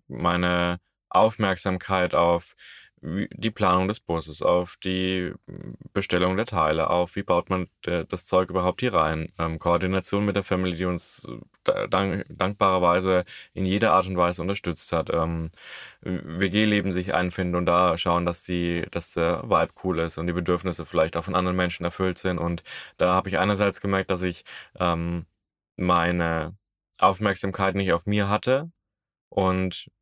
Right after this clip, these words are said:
da gibt's das zweite Saying, ist mir auch schon gleich wieder im Kopf, ne? Man kann aus einem vollen Brunnen schöpfen. Wenn ich schon bei mir nicht die Aufmerksamkeit habe, wie soll ich sie dann auch,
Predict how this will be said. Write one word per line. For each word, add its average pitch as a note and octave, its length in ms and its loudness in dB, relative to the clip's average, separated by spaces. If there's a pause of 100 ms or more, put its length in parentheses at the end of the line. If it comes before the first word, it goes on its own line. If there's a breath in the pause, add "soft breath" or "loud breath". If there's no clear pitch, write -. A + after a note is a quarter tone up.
(160)
da F#2 180 2
gibt's - 400 -6
das F2 140 -8
zweite G2 260 2
Saying, A2 380 6
ist G2 140 -6
mir G2 140 2
auch G#2+ 60 2
schon G#2 180 -4
gleich G2 200 0
wieder G2 120 2
im F#2+ 80 0
Kopf, G#2+ 300 0
ne? G2+ 100 -2
Man G2 120 -2
kann G2 160 -2
aus F#2 160 0
einem G2 100 -4
vollen G2 300 0
Brunnen G2 200 -2
schöpfen. G2+ 360 0
Wenn F#2 160 0
ich F#2 80 -6
schon F#2+ 180 -4
bei F2+ 100 2
mir G2 140 0
nicht A2+ 160 -4
die G2 80 2
Aufmerksamkeit F#2+ 640 -2
habe, F#2+ 280 0
wie F#2+ 60 -6
soll F#2 160 0
ich F#2+ 80 -6
sie F#2+ 80 -6
dann F2+ 160 0
auch, F2+ 260 2